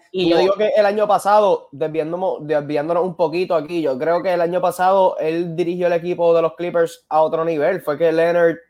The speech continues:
Speaker 1: eh, Kawhi Leonard y Paul George se
Speaker 2: En el
Speaker 1: asustaron.
Speaker 2: séptimo, en el séptimo juego se asustaron y sí,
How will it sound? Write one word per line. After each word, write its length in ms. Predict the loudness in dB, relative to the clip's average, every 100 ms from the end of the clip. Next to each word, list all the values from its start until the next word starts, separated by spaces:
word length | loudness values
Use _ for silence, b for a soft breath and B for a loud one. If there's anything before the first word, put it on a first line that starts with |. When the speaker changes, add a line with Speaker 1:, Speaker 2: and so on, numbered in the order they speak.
| _
Speaker 1:
eh, 160 | -2 -2
Kawhi 280 | 0 0 0
Leonard 420 | 0 0 0 -2 -4
y 200 | -6 -2
Paul 200 | -2 0
George 360 | 2 2 0 -10 _ _ _ _ _ -10
se 80 |
Speaker 2:
En 60 | -6
el 0 |
Speaker 1:
asustaron. 520 | -6 -6 0 2 4 2
Speaker 2:
séptimo, 320 | 0 -10 -6
en 80 | -6
el 80 | -6
séptimo 400 | -6 -4 0 2
juego 420 | 2 2 0 -4
se 140 | -14 -12
asustaron 580 | -12 -12 -6 -4 -4 -6
y 180 | -10 -12
sí, 340 | -8 -8 -8